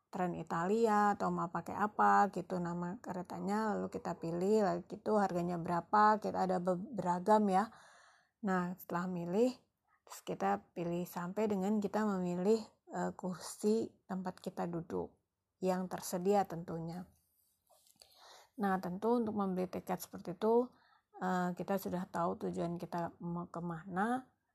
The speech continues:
jadi tinggal menentuk-, memilih-milih, dan kita tahu keuangan kita berapa, kita membudgetkan berapa, jadi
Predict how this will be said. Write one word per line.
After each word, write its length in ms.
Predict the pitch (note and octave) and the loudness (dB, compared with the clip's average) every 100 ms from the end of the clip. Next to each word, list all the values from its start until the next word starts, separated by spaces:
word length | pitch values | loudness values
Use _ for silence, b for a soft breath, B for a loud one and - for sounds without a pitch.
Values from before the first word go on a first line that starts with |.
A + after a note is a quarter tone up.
| _ - | _ -12
jadi 240 | E3 G3+ A3 | -2 0 0
tinggal 480 | F#3 F#3 G3 G3+ - | 0 2 2 0 -4
menentuk-, 480 | F#3+ F3+ F3+ F3 E3 - _ | -6 -4 -4 -6 -10 -12 _
memilih-milih, 800 | F3+ F3+ F3 F#3 F#3 F3 F3 G3 G#3 | -4 -2 -2 -2 -2 -2 -2 -2 0
dan 160 | G3+ | 2
kita 240 | G3 G3+ G#3 | 2 0 2
tahu 480 | E3 E3 G#3 G#3+ - _ _ _ | 2 4 4 4 0 _ _ _
keuangan 480 | - F#3 F#3 F3+ F3+ | -4 2 2 2 -2
kita 240 | F3+ F3+ F3 | -2 -2 -2
berapa, 640 | E3+ D#3+ - G3+ A3 A3 | 0 -2 4 6 6 4
kita 240 | F#3 F#3 | -2 -2
membudgetkan 720 | F3+ F3+ F3+ E3 E3+ E3 F3+ F3 | 0 0 0 0 -2 -6 -4 -2
berapa, 480 | F3 D#3 - G3+ G#3+ | -2 -2 4 6 6
jadi 240 | G3 E3 | 2 -2